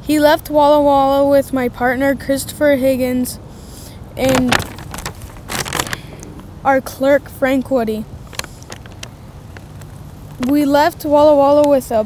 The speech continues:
pack train of seventy-six animals carrying merchandise and the first safe to enter Montana via the new Mullen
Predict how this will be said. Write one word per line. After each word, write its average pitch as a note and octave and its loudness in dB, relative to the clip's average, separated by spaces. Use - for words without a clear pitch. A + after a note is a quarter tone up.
pack B3+ -6
train D4 0
of A#3 -4
seventy-six C#4 -2
animals B3 -2
carrying B3 -2
merchandise C4+ 0
and A#3+ -6
the A#3 -2
first C4 -2
safe C4 0
to - -8
enter B3 -2
Montana C4 0
via A#3+ -2
the A#3 -4
new A#3+ 0
Mullen A#3 0